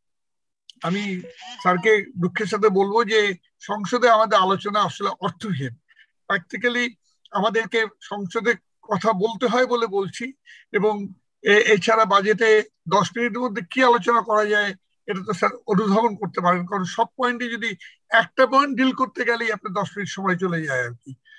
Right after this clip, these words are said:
তো সেখানে যদি এটা কমিটির মধ্যে আলোচনা হতো তাহলে হয়তো আমরা অনেক সময় নিয়ে আমরা এই আলোচনাগুলো করতে পারতাম।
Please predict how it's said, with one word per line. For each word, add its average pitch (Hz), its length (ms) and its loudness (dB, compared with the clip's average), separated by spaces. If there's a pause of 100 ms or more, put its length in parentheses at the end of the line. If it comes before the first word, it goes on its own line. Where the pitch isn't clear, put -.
(380)
তো 220 80 -2
সেখানে 240 400 2
যদি 247 180 4
এটা 240 120 2
কমিটির 240 440 2
মধ্যে 254 220 0
আলোচনা 208 420 2
হতো 170 240 -4
তাহলে 208 200 -2
হয়তো 196 260 -2
আমরা 190 220 -2
অনেক 185 260 -4
সময় 220 360 -6
নিয়ে 269 240 -8 (540)
আমরা 196 240 4
এই 190 100 6
আলোচনাগুলো 175 540 2
করতে 170 260 -6
পারতাম। 123 340 -6